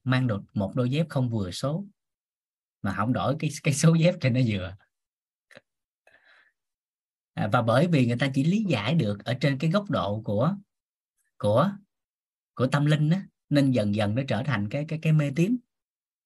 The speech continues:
Nhưng nếu lý giải trên góc độ khoa học á, thì nó đơn giản lắm. Tức là cái gì làm hoài, làm hoài mà không đổi á,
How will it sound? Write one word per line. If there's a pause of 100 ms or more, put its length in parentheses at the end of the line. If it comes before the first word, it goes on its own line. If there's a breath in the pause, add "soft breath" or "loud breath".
(1120)
Nhưng
nếu
lý
giải
trên
góc
độ
khoa
học
á,
thì
nó
đơn
giản
lắm. (500 soft breath)
Tức
là
cái
gì
làm
hoài,
làm
hoài
mà
không
đổi
á,